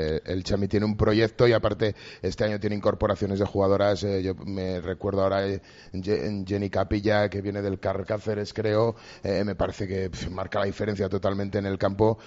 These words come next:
y, bueno, pero yo creo que buen papel de, de las queseras. Yo creo que hubieran firmado ese resultado, eh, bueno, no perder antes de empezar,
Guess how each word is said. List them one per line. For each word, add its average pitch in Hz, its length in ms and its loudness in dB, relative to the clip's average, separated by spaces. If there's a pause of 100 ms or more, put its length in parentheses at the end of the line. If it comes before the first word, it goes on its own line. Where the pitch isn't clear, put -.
(180)
y, 104 440 4
bueno, 165 240 6
pero 95 140 -2
yo 107 160 2
creo 151 120 8
que 147 60 4
buen 165 180 8
papel 135 300 4
de, 92 420 4
de 98 220 0
las 95 160 0
queseras. 123 320 4
Yo 113 100 2
creo 131 160 4
que 131 120 6
hubieran 131 460 6
firmado 135 280 6
ese 131 160 4
resultado, 131 580 6 (300)
eh, 98 260 2
bueno, 117 200 4
no 110 180 2
perder 117 320 2
antes 107 220 -2
de 107 80 -2
empezar, 117 360 0